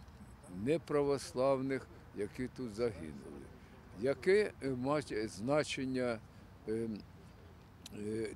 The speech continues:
для нас? Для нас це має значення. Ото те, що було, цього не повинно бути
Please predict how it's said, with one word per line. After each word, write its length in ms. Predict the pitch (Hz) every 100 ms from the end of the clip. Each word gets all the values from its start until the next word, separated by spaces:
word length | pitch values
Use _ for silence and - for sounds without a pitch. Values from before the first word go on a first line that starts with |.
| 95
для 160 | 135
нас? 580 | 131 135 110 - - - - - - - - - - - -
Для 160 | 104
нас 280 | 123 160 190
це 180 | - 151
має 360 | 135 151 151 123
значення. 640 | 98 123 117 98 - 95
Ото 440 | 110 107 139 139 120 - -
те, 180 | - 147
що 280 | - - 120
було, 600 | 107 131 127 185 240 139 - - - - - - - - - - - - - - - - - - -
цього 560 | - 127 110 170 165 151 - - - - -
не 140 | 110 127
повинно 640 | - 135 127 160 151 143
бути 440 | 101 143 151 143